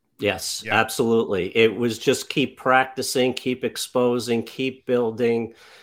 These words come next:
Speaker 1: pay attention to the feelings, start to see what, when they came up, what the situations were, try to map that fear back to some experiences, why they're there,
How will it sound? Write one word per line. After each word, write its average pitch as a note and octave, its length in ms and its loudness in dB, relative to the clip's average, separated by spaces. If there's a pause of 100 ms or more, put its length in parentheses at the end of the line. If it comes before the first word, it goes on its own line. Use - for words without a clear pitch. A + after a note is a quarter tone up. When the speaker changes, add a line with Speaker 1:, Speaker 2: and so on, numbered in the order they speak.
(240)
Speaker 1:
pay C#3 200 6
attention C3 500 -2
to - 140 -6
the A#2 100 -6
feelings, A#2+ 640 0
start B2 340 -4
to - 80 -8
see B2+ 300 -2
what, A2+ 360 -4
when A#2 260 -2
they B2+ 140 2
came A#2 380 -2
up, A2 240 -6
what A2 180 -6
the B2 80 -6
situations A#2 920 -4
were, A2+ 420 -4 (320)
try C3 200 -4
to B2 80 0
map A2+ 400 -2
that A#2 280 -4
fear A2+ 280 -4
back A2+ 400 -2
to G#2 80 -16
some G#2+ 260 -4
experiences, A2 960 -4
why G#2 220 -2
they're G#2+ 220 -2
there, G2+ 460 -4